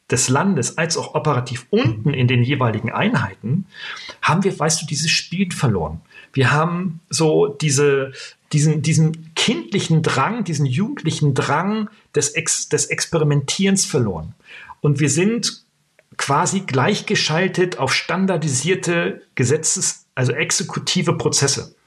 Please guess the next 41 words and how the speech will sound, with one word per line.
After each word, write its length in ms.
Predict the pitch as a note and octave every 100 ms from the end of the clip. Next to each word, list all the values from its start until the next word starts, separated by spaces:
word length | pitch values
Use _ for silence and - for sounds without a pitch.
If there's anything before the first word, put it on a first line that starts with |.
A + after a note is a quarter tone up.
| - - - - - -
Und 580 | - E3 E3 E3+ - - -
da 240 | E3 G3+
würde 200 | F3 F3
ich 120 | D3+ D3
mir 160 | C3+
viel 500 | B2+ - - C#4+ B3+
mehr 140 | G3+ D#3+
Flexibilisierung 1040 | D3+ C#3+ D3 F#3 G3+ B2+ G3+ G#3 G#3 G3
wünschen. 460 | G3 F#3+ - F#3 F#3+
Macron 420 | D3 C#3 - G#3
in 60 | E3+
Frankreich 460 | - E3 D#3 C3
hat's 220 | D#3+ E3 D#3+
ja 100 | D3+
auch 140 | -
versucht, 480 | - - B3 E4 - G#3+ G#3
nicht 320 | A#3+ D4+ -
ganz 240 | D3 C#3+
unerfolgreich, 840 | - B3 C3 - F#2 - F2 F#2 -
ja, 120 | D3
also 180 | C#3 C3+
es 160 | -
ist 100 | - - -
nicht 100 | - -
das 200 | - -
Paradebeispiel, 720 | G#2 A#2+ F3+ A#2+ G2 - A2+
aber 340 | A2+ E3+ C4+ - -
da 80 | -
ist 160 | -
wenigstens 400 | G#3 B3 - G3+
zu 100 | -
versuchen, 560 | F3 E3 F3 - F#2+ - - -
weil 240 | D3+ - -
das 280 | - - -
zieht 260 | G#3+ G3
Menschen 500 | D3+ C#3+ - - D#3+ -
an, 460 | E3+ G#3 A#3 - -
die 80 | E3
das 260 | D#3+ - -
auch 380 | C#3 F#3+ - D3+
wollen. 380 | B2+ A2+ F#2